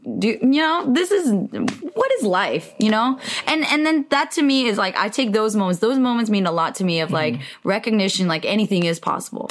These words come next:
Speaker 2: Right, right.
Speaker 1: You know, and, like, it, it is a matter of, like, following your heart and, and taking a moment to step back and be like, "What am I actually doing all of this for?"
Speaker 2: Yeah.
Speaker 1: And having those dark moments too, to be like,
Speaker 2: Right.
Speaker 1: they're very sobering. They're freaking hard. Like, I lost one of my best friends last year, and that
Speaker 2: Right.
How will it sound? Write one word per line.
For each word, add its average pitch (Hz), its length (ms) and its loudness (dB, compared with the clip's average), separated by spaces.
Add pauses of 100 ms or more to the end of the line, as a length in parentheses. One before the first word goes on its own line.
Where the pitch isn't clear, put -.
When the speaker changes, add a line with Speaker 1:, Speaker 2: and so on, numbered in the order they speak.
Speaker 2:
Right, - 180 -2
right. - 240 -4
Speaker 1:
You 202 120 2
know, 208 120 2
and, 202 220 0
like, 190 240 -2
it, 135 240 -4
it 202 160 2
is 214 160 2
a 220 40 2
matter 185 320 2
of, 175 260 0
like, 170 200 -2
following 175 460 0
your 160 100 0
heart 147 320 -2
and, 190 300 -2
and 196 180 0
taking 214 320 2
a 185 60 2
moment 175 320 0
to 170 80 0
step 156 260 -2
back 156 220 -2
and 160 80 -2
be 151 60 -2
like, 156 200 -2
"What 180 140 2
am 190 100 2
I 175 60 0
actually 170 260 -2
doing 165 260 0
all 143 140 0
of - 80 -4
this - 160 -4
for?" - 260 -2
Speaker 2:
Yeah. - 240 -8 (120)
Speaker 1:
And 185 260 -2
having 196 320 0
those 190 200 2
dark 170 280 0
moments 156 380 0
too, 170 200 0
to 151 60 0
be 151 160 2
like, 147 260 0
Speaker 2:
Right. 139 280 -2
Speaker 1:
they're 165 180 2
very 220 300 2
sobering. 151 460 0
They're 160 120 -2
freaking 185 380 -2
hard. 165 340 0
Like, 143 280 -2
I 165 140 0
lost 165 260 -2
one 175 120 0
of 175 60 0
my 160 120 0
best 165 240 -4
friends 165 220 -2
last 151 320 -2
year, 143 200 0
and 156 220 -2
that 151 220 0
Speaker 2:
Right. - 80 -14